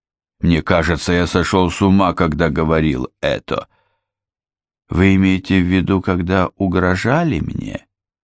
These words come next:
с ненавистью спросила художница. "Я ещё не начинал угрожать", выпалил хозяин дома. "Не забывай, я знаю, кого ты прячешь в руднике Пенгали".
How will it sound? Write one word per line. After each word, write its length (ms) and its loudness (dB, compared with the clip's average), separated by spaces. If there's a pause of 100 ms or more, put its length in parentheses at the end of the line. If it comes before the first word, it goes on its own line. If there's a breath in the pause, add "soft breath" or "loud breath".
(300)
с 120 -14
ненавистью 580 2
спросила 540 -6
художница. 680 -10 (680)
"Я 360 2
ещё 260 0
не 140 2
начинал 640 0
угрожать", 840 -2 (180)
выпалил 460 2
хозяин 500 0
дома. 360 -4 (360)
"Не 240 2
забывай, 640 0
я 200 0
знаю, 500 0
кого 320 0
ты 140 -2
прячешь 720 -2
в 80 -2
руднике 760 0
Пенгали". 720 -2